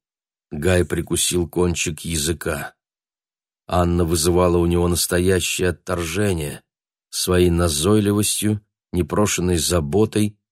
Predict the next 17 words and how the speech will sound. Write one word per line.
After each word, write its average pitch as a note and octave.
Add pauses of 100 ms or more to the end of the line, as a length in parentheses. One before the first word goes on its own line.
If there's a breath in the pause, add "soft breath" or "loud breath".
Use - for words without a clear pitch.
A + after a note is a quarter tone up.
(200)
даже F#2
чистым G#2
нежным F#2
голосом, G#2+
который F#2
прежде F#2
сладко F2+
обволакивал F2
его E2+
как F2
объятие. D#2+ (800)
Неужели E2+
он E2
больше F2
ее E2
не E2
любит? D#2